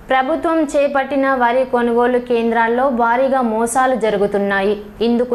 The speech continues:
నిలువెత్తు నిదర్శనం భీమ్గల్ మండలంలోని పల్లికొండ గ్రామంలో ముచ్కూర్ ప్రాథమిక సహకార సంఘం ఆధ్వర్యంలో నిర్వహిస్తున్న కొనుగోలు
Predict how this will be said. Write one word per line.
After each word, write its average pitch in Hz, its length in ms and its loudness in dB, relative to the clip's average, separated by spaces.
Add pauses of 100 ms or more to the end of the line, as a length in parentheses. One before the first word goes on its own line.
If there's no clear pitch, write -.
నిలువెత్తు 277 540 0
నిదర్శనం 247 520 0 (120)
భీమ్గల్ 233 480 0
మండలంలోని 214 680 0 (560)
పల్లికొండ 269 500 0 (120)
గ్రామంలో 233 520 0 (140)
ముచ్కూర్ 233 520 0
ప్రాథమిక 233 540 0 (140)
సహకార 214 500 0 (160)
సంఘం 208 300 -2 (100)
ఆధ్వర్యంలో 196 680 0 (500)
నిర్వహిస్తున్న 269 680 0 (180)
కొనుగోలు 240 440 0